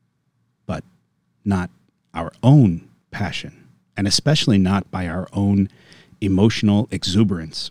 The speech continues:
or effort. A sinner becomes a saint through the passion of Jesus Christ, through the struggle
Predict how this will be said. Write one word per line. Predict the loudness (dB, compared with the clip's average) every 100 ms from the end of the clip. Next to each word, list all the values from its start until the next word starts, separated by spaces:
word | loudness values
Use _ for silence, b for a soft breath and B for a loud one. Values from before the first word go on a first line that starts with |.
| -12
or | -8
effort. | -8 -10 -18 _ _ _ _ _ _ _ _ _ _ _ _ _ -10
A | -4
sinner | 4 4 4
becomes | 0 -4 0 2 2 -2
a | -2
saint | 0 0 -4 -8 _ _ _ _ _ _
through | 0 0
the |
passion | -2 -4 -4 -6 -8 -12 -14 _ -16
of | -10
Jesus | -8 -8 -10
Christ, | -10 -8 -8 -10 -20 -20 _ _ _ _ _ _ _
through | 2 4
the | 4
struggle | -2 -4 -2 -2 -4 -14